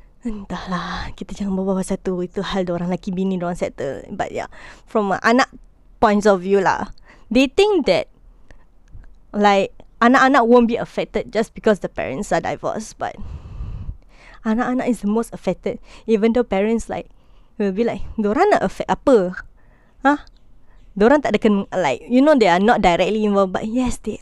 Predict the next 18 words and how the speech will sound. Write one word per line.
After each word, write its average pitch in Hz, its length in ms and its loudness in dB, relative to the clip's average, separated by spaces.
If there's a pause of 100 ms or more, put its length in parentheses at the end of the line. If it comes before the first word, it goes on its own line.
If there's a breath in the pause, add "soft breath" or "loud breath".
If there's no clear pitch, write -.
(140)
are. 226 400 -6 (800 soft breath)
They - 180 -4
are. 208 220 -12
It's, - 260 -6
it's 240 160 -2
just 262 240 -10
so 240 240 -6
hard 233 220 -6
to - 80 -8
explain 226 180 -6
because, - 320 -8
like, - 240 -4 (640 loud breath)
they 214 240 2
are 190 180 -4
in 190 260 -8
our 190 200 -2
daily 190 320 -4
lives - 760 -8